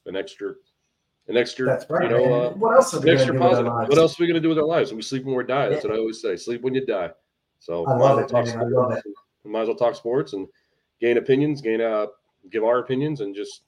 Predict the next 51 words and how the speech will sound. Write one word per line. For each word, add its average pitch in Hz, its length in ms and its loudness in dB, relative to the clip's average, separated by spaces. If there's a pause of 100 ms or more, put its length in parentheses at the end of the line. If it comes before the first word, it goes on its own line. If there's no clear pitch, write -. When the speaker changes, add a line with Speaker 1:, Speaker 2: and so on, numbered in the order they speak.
(680)
Speaker 1:
roll 117 240 2
with 101 80 -6
it, 92 80 -4
man. 101 260 -6 (220)
I'm 107 60 -10
just 107 120 -4
gonna, 107 120 -8
it's 104 80 -10
easy. 123 200 -4
Speaker 2:
I 120 80 -4
love 120 240 0
it. - 160 -4
Speaker 1:
Easy, 120 380 -2 (180)
easy. 104 360 -8 (760)
Speaker 2:
I 123 60 -2
love 127 360 4
it, 127 60 -4
man. 127 320 -2
So 147 160 4
Speaker 1:
Easy 135 140 2
peasy. 117 400 -8
Speaker 2:
next 170 360 6
week 175 440 2 (100)
we'll 147 560 2
have 156 380 -2
hopefully 147 680 0 (760)
as 131 160 2
good 165 180 2
of 147 80 -2
a 139 40 -2
show. 151 220 0
Hopefully 151 440 0
we 139 80 -4
had 147 160 0
a 131 80 -2
good 143 140 -2
one 143 120 -4
today. 143 460 -2
I 131 60 -4
think 139 260 -8
we 127 80 -4
did. 143 560 0 (100)
Next 139 300 -6
week, 139 380 -2
you 127 80 -10
know, 131 220 -2
we'll 123 140 -4
have 127 160 0
a - 60 -6
better 139 340 2
one. 139 300 -2